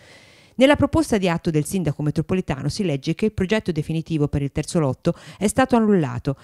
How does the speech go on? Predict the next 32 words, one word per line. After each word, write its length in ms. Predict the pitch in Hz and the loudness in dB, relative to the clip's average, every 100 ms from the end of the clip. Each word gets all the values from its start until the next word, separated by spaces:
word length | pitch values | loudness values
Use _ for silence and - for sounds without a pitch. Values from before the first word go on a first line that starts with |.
| - | -8
e 120 | 170 | -2
che 100 | 175 | 0
è 40 | |
stata 340 | 165 190 165 139 | 0 0 -2 -2
redatta 420 | 143 151 131 - - | -2 -2 -4 -8 -4
una 200 | 160 139 | -2 -2
variante 600 | 123 123 127 113 - - | -2 -4 -6 -8 -10 -8
al 160 | 120 | -6
progetto 400 | - 120 117 208 | -2 -2 -2 -4
stesso 440 | 208 143 120 - 170 - - | -4 -4 -4 -2 -4 -6 -2
che 100 | 254 | 2
prevede 380 | - 208 147 147 | 4 4 2 0
il 60 | |
restringimento 580 | 151 208 214 202 160 170 | 0 -2 -2 -2 -2 -2
della 240 | 202 196 | 0 -2
carreggiata. 720 | 190 190 185 - 104 - - - - - - | -2 -2 -2 -2 -6 -8 -14 -14 -20 -20 -6
Si 160 | - | 4
rende 220 | 214 190 180 | 6 6 4
opportuno, 560 | - 220 - 165 180 | 4 0 2 0 0
si 120 | - | -2
legge 260 | 165 135 139 | -2 0 0
nel 120 | 135 | -2
documento 560 | 131 135 139 170 165 147 | -2 -4 -2 -2 -2 -2
della 140 | 135 | -2
città 300 | 127 135 143 | -4 -4 -4
metropolitana, 800 | 135 123 - 160 180 139 127 151 - - - | -4 -6 -4 -4 -2 -4 -4 -6 -8 -8 -2
un 100 | 226 | 4
diretto 360 | 226 190 - | 6 4 2
coinvolgimento 880 | 185 208 214 202 202 160 160 - 226 | 0 2 2 2 0 0 -2 0 -2
nella 300 | - 151 147 | 2 2 2
realizzazione 640 | 127 131 143 135 - 147 127 | 0 -4 -4 -6 -2 -2 0
dell'opera 560 | 135 175 127 - 160 | 0 2 0 0 -4